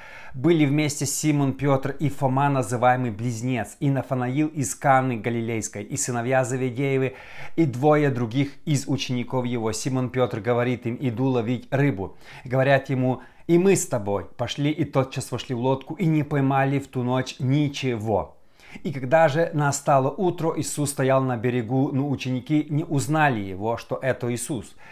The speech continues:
Иисус говорит им: 'Дети, есть ли у вас какая пища?' Они отвечали ему: 'Нет.'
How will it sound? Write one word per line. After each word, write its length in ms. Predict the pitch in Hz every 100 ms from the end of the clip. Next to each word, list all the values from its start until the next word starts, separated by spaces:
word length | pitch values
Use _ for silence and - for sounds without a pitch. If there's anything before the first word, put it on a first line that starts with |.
| - -
Иисус 340 | 113 175 131
говорит 380 | 147 147 151 110
им: 140 | 101
'Дети, 500 | 98 131 127 - 92 - - -
есть 320 | 131 165 -
ли 60 |
у 60 | 131
вас 220 | 123 135
какая 400 | - - 120 117
пища?' 440 | - 156 131 - 101
Они 160 | 113
отвечали 480 | 110 117 - 120 113
ему: 240 | 107 104
'Нет.' 460 | 98 113 131 104